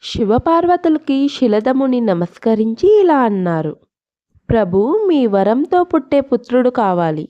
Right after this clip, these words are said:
అప్పుడు పరమేశ్వరుడు ఇలా చెప్పారు, "నీకు యోగ్యమైన పుత్రుడు స్వయంగా నా కృపతో పుడతాడు" అని. కొద్ది రోజులకు శిలదముని యజ్ఞం చేస్తుండగా యజ్ఞం వేడిలో నుంచి ఒక ప్రకాశమైన చిన్న శిశువు ప్రత్యక్షమయ్యాడు.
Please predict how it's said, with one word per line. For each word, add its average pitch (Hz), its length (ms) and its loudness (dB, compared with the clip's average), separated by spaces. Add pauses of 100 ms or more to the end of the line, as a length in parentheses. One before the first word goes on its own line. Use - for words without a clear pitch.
(140)
అప్పుడు 240 560 -6 (100)
పరమేశ్వరుడు 220 840 0
ఇలా 370 320 4
చెప్పారు, 185 560 -4 (400)
"నీకు 233 420 2
యోగ్యమైన 233 760 2
పుత్రుడు 240 600 -2
స్వయంగా 233 640 -2
నా 349 180 0
కృపతో 220 440 -2
పుడతాడు" 180 640 -2
అని. 190 260 -4 (560)
కొద్ది 302 280 0
రోజులకు 302 720 0
శిలదముని 254 840 0
యజ్ఞం 208 480 -2
చేస్తుండగా 196 960 -2 (460)
యజ్ఞం 233 520 0
వేడిలో 302 460 2
నుంచి 269 420 -2
ఒక 233 180 0
ప్రకాశమైన 262 920 -2
చిన్న 277 480 -2
శిశువు 240 380 -8
ప్రత్యక్షమయ్యాడు. 196 1000 0